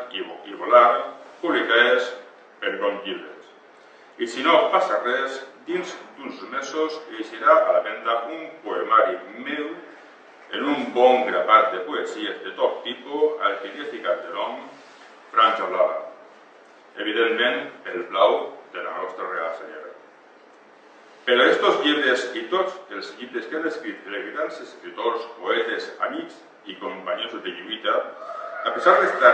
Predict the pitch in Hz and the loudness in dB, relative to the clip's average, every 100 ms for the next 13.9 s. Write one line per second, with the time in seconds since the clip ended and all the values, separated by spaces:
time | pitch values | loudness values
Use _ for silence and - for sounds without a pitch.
0 | - 104 - - 147 - - - 117 180 | 6 0 -4 -4 -4 -4 -12 -10 -4 -4
1 | - 139 117 101 92 - - - - - | -4 -6 -6 -6 -10 -18 -20 -20 -20 -20
2 | - - - - - - 87 101 117 117 | -20 -20 -20 -20 -20 -16 -12 0 6 8
3 | 110 113 107 - 101 - - 117 113 117 | 8 6 4 2 2 0 0 0 0 2
4 | 123 - - - - - 165 185 - - | 2 2 -8 -18 -20 2 4 4 -2 -10
5 | - 143 - - - - - 104 95 95 | 2 4 4 -2 -10 -20 -20 -12 -10 -8
6 | - 101 - - - 104 98 101 - 98 | -2 2 2 0 -8 -2 -2 -4 -14 -10
7 | 95 - - 117 117 123 127 - - 110 | -10 -10 -10 -6 -4 -4 -4 -8 -4 -2
8 | 110 87 - - - - - - 107 104 | -2 -6 -12 -16 -20 -20 -20 -4 0 0
9 | 143 175 180 - - - - 107 131 151 | 2 0 0 -8 -16 -20 -20 -12 6 6
10 | 156 - 120 131 139 139 101 - - - | 8 4 -2 0 0 -2 -6 -6 -12 -14
11 | 104 104 117 147 156 - 90 90 - - | -14 -10 -6 -4 -4 -6 -10 -10 -14 -12
12 | 101 - 80 - - - - - - - | -10 -6 -6 -6 -8 -10 -12 -18 -18 -18
13 | - - 113 113 104 104 104 110 110 | -18 -16 -12 -10 -8 -8 -10 -2 -2